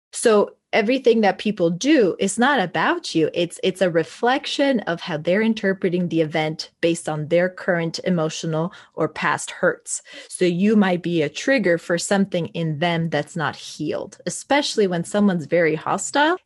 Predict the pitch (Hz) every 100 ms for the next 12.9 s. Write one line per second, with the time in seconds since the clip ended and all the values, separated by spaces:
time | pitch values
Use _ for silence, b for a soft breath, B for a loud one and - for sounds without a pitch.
0 | - 180 165 - 269 285 294 240 208 -
1 | - 294 247 226 208 160 190 139 107 98
2 | - 156 196 226 381 - _ _ _ _
3 | _ 185 185 185 214 - - 202 233 247
4 | 190 202 180 - 175 165 165 151 - 170
5 | B B - - 180 175 151 214 220 240
6 | 190 180 - 202 196 170 165 220 220 190
7 | 180 - 190 175 - - 302 330 302 277
8 | 311 285 277 226 190 214 - 196 208 220
9 | 220 214 262 254 151 156 165 240 - -
10 | 214 196 185 185 B B - 330 359 -
11 | 240 220 202 202 214 180 170 - 311 339
12 | 247 180 233 233 - 196 320 220